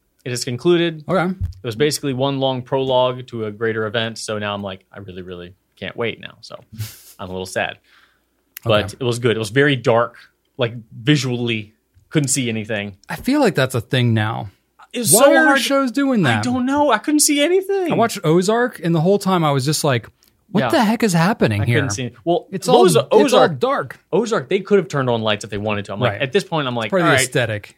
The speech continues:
Speaker 1: I
Speaker 2: sure.
Speaker 1: gu-, I guess." I'm like, "All right, you're in a castle, you got some flames, but I know you could do better than this. I cannot see
Speaker 2: I wanna see what's
Speaker 1: anything."
Speaker 2: going on.
Speaker 1: I couldn't see jack,
Speaker 2: Not getting any
Speaker 1: man.
Speaker 2: younger.
Speaker 1: I could not see jack.
Speaker 2: And most of the time, I'm watching stuff on my phone,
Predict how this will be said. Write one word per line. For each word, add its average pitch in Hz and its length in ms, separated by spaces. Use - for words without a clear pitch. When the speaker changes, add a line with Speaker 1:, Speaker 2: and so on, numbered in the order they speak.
Speaker 1:
I 165 60
Speaker 2:
sure. 123 80
Speaker 1:
gu-, 190 80
I 185 100
guess." 180 340
I'm 170 60
like, 160 140
"All 175 60
right, 165 120
you're 165 140
in 165 40
a 160 60
castle, 147 400
you 143 100
got 151 140
some 135 140
flames, 131 360
but - 320
I 170 120
know 135 240
you 104 160
could - 100
do 95 100
better 90 220
than - 80
this. - 140
I 175 100
cannot 139 380
see - 120
Speaker 2:
I 226 60
wanna 285 140
see 277 200
what's 269 160
Speaker 1:
anything." 277 220
Speaker 2:
going - 20
on. 277 380
Speaker 1:
I 107 80
couldn't 101 240
see - 220
jack, - 160
Speaker 2:
Not - 120
getting 240 140
any 208 120
Speaker 1:
man. 185 80
Speaker 2:
younger. 208 420
Speaker 1:
I 139 160
could 123 140
not - 160
see - 100
jack. - 160
Speaker 2:
And 143 100
most 165 200
of 202 100
the 185 60
time, 190 80
I'm 147 80
watching 120 280
stuff 110 200
on 104 60
my 101 120
phone, 101 400